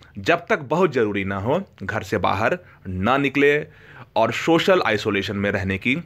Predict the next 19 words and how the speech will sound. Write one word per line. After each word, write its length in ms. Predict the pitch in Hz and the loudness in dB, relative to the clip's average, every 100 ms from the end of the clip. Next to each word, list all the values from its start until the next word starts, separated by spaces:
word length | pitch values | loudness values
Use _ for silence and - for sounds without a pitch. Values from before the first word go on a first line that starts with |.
| - _ | -14 _
कोशिश 300 | 117 - 101 | -2 0 -6
करें। 260 | - - - - _ _ _ _ _ _ _ _ | -8 -12 -12 -16 _ _ _ _ _ _ _ _
आप 160 | 110 120 | -4 -2
सभी 280 | - 110 107 | -2 0 -2
सेफ 420 | - - 156 165 | -2 2 2 2
रहें, 420 | 156 156 156 160 - _ _ - | 2 2 0 -4 -12 _ _ -8
आपका 260 | 110 117 110 | -4 -2 0
परिवार 420 | 107 107 131 151 | 0 4 4 2
सेफ 280 | 151 143 143 | -2 -6 -6
रहे 320 | 143 139 147 147 - - - - - | -4 -4 -4 -10 -20 -20 -20 -6 0
और 140 | 113 - | 0 2
कोरोना 260 | 156 175 180 | 4 6 4
वायरस 260 | 135 123 - | 2 0 -4
की 80 | 123 | -6
लड़ाई 300 | 107 107 113 | -2 -2 -2
को 100 | 117 | -4
हम 180 | 110 101 | -6 0
जल्दी 320 | 131 151 170 | 2 4 4
जीतें 480 | 139 135 139 135 | 2 2 2 2